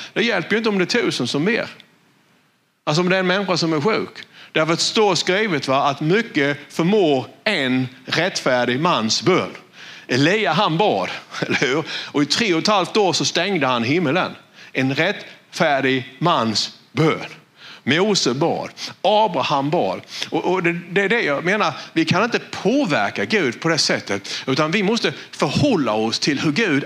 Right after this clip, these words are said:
är. Vi kan inte ändra på Gud. Utan Gud han har bestämt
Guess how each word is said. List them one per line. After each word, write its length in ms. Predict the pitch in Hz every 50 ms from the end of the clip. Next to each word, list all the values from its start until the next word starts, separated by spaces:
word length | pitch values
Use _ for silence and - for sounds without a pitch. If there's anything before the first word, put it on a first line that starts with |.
| - -
är. 380 | 269 269 220 156 101 101 - - - - - - - _ _ _ _ _ _ _ _ -
Vi 100 | - 143
kan 180 | - 185 190
inte 180 | 226 240 214 - - -
ändra 480 | - 196 285 302 285 240 160 - 120 110
på 120 | - 147
Gud. 460 | 139 - 247 175 101 95 98 - - - - - - - - - - - -
Utan 280 | - 180 175 202 185 185
Gud 300 | 220 269 214 147 139 170
han 180 | 240 269 254
har 80 | 240 208
bestämt 680 | 175 185 170 - - 208 113 92 92 101 107 - -